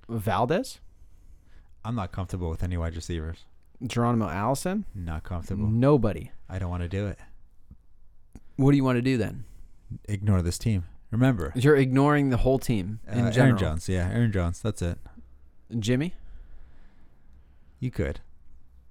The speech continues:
Speaker 2: If you're in a bind. T J Hawkinson did clear concussion protocol, so I'd rather start him over Jimmy Graham. I'd rather start Hooper. I'd rather start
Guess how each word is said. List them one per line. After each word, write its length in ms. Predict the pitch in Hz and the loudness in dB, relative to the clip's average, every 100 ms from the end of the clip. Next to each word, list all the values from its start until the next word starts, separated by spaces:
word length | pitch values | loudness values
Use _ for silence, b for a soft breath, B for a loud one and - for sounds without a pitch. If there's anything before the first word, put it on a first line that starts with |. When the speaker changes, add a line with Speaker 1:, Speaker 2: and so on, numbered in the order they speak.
| - | -10
Speaker 2:
If 240 | 110 - | -8 -2
you're 120 | 107 | 0
in 80 | 101 | 2
a 60 | 98 | 2
bind. 360 | 95 87 90 - - - | 4 2 0 -6 -12 -8
T 140 | - | -4
J 100 | 104 95 | 0 0
Hawkinson 680 | 92 90 98 - 90 90 - - - - - - - | 0 0 -2 0 0 0 -4 -8 -10 -12 -12 -12 -8
did 260 | - 104 - | -4 -4 -4
clear 240 | - 120 | 0 0
concussion 540 | 104 - 98 104 - 92 | 2 -2 0 0 0 0
protocol, 460 | 101 95 90 85 | 2 2 0 -4
so 160 | 82 90 | -4 -6
I'd 80 | 82 | -4
rather 240 | 87 85 | -2 -2
start 300 | 80 - 78 | -4 -4 -4
him 260 | 78 92 87 | -2 -2 -2
over 400 | 80 80 80 73 - | -4 -4 -6 -6 -10
Jimmy 220 | - 85 | -6 -6
Graham. 420 | 78 80 76 76 - | -4 -6 -4 -6 -8
I'd 100 | 82 | -6
rather 220 | 87 82 | -4 -4
start 400 | 87 - 82 78 | -6 -6 -4 -6
Hooper. 540 | 92 92 - 85 82 - - - - - - - - - | -6 -6 -4 -4 -4 -6 -12 -12 -12 -14 -18 -20 -20 -14
I'd 100 | - | -8
rather 240 | 85 78 | -6 -6
start 480 | 80 - 87 80 - | -8 -6 -6 -4 -8